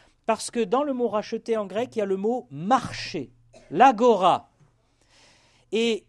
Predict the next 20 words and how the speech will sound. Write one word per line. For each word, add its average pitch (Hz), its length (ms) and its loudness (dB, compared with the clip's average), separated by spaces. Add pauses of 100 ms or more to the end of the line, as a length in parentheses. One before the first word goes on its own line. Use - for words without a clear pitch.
racheter, 285 560 -2
ça 277 140 -6
veut 247 120 -4
dire 294 200 -6
qu'on 254 180 -4
est 240 120 0
racheté 262 640 -2
au 254 100 0
marché. 214 560 0
Mais 156 100 -10
quel 339 260 -4
marché ? 170 380 -8
C'était 180 260 -16
pas 226 140 -8
n'importe 180 320 -12
quel 175 160 -10
marché, 170 400 -14
c'était 208 300 -12
le 175 100 -10
marché 214 560 -6